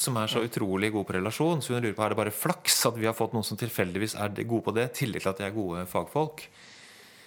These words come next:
Eh, så det er nå en ting at vi som, eh, når vi informerer om studiet, at vi liksom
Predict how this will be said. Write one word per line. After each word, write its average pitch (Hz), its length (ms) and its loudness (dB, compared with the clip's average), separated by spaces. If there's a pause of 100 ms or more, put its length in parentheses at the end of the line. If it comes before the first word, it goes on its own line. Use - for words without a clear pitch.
(440)
Eh, 110 320 2
så 127 220 0
det 139 80 6
er 131 80 4
nå 127 80 -2
en 92 380 0 (580)
ting 101 400 0
at - 400 -6
vi 95 100 -2
som, 101 200 -2 (300)
eh, 101 180 -6 (280)
når 104 140 -2
vi 101 160 0
informerer 98 420 -2
om 104 60 -2
studiet, 98 240 -2
at 98 100 -6
vi 107 160 -2
liksom 104 280 -6